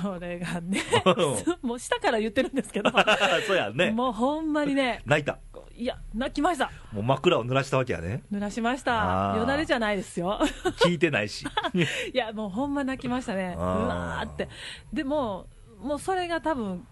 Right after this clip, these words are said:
Speaker 1: あの、全然それが治ってなくって、未だに。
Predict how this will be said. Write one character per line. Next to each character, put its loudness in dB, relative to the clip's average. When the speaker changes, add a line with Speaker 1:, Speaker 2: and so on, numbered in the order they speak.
Speaker 1:
あ -4
の、 -6
全 0
然 -2
そ -4
れ -4
が -4
治 2
っ -10
て -2
な 0
く -10
っ -14
て、 -2
未 0
だ 0
に。 -2